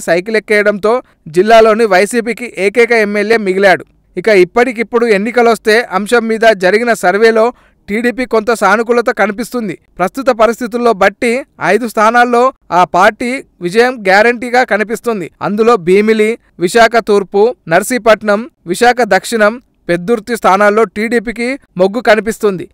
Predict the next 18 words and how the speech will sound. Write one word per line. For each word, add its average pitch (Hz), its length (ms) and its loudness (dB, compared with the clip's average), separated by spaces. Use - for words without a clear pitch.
ఈ - 100 -2
సీట్లు 233 360 0
విపక్షంగా 247 520 0
బలహీనం 240 400 2
ఉండడంతో 220 480 0
పాలక 220 320 4
పార్టీ 214 320 2
అనుకూలంగా 226 600 0
కనిపిస్తుంది. 196 560 -2
దాంతో 220 300 2
టీడీపీకి 233 560 -4
అనుకూలత 220 400 0
స్పష్టంగా 220 460 0
ఉంది. 190 180 -4
మరోవైపు 214 520 2
గడిచిన 220 340 0
ఎన్నికల్లో 226 480 2
రెండు 233 200 0